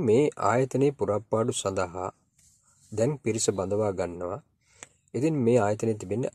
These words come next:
ආරක්ෂක පරිපාලන නිලධාරි ජ්‍යෙෂ්ඨ කනිෂ්ඨ. ආරක්ෂක සේවයේ පළපුරුදු අය තමයි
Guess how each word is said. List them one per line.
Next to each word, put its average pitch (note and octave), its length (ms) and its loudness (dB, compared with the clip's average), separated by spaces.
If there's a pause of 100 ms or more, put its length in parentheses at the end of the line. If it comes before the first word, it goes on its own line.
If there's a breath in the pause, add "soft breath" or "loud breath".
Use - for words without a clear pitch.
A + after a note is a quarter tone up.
ආරක්ෂක B2 680 2 (260)
පරිපාලන B2 640 2
නිලධාරි G2+ 560 0
ජ්‍යෙෂ්ඨ G2 420 -6
කනිෂ්ඨ. - 540 -6 (600 soft breath)
ආරක්ෂක B2+ 500 0
සේවයේ A2 440 -2
පළපුරුදු G#2 560 -2 (260)
අය G#2 160 2
තමයි G2 360 -2